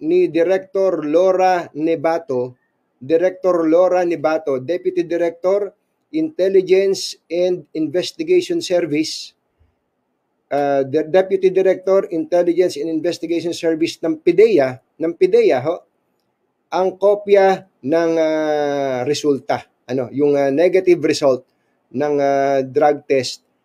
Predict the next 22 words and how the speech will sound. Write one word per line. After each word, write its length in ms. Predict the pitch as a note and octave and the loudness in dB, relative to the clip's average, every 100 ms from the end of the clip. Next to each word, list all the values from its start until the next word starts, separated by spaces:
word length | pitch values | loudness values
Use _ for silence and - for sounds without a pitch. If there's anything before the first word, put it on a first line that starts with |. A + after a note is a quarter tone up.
| _ | _
ni, 320 | - C#3 C#3 C3+ | -6 -4 0 2
ah, 160 | C3 | 2
B 240 | B2+ C#3+ C3+ | 0 0 0
B 80 | G#3+ | -2
M. 80 | |
Siguro 220 | G#3+ B3 B3+ | 0 -2 2
tinatanong 480 | A#3+ A#3 A#3 A3+ | 0 2 2 4
nyo, 120 | B3 G3 | 4 4
ano 120 | F3 | 4
bang 160 | F3+ D#3 | 2 2
klaseng 400 | F3 D#3+ F#3 D#3+ | 0 2 0 2
drug 320 | D#3+ D#3 - | 2 2 0
test 240 | D3 - | -4 -2
yan? 300 | F3+ C#3+ A#2 _ _ _ _ _ | -4 -2 -4 _ _ _ _ _
Eh, 120 | - D3+ | -6 -4
katulad 380 | F#3 G3+ G#3 G3 | 4 4 4 4
din 120 | G3+ | 4
po 140 | F#3 | 4
nung 220 | G3 F#3+ E3 | 4 2 2
drug 240 | F3 F3 | 0 0
test 300 | D3+ C3+ - | -2 -4 -4
na, 120 | D#3 | -6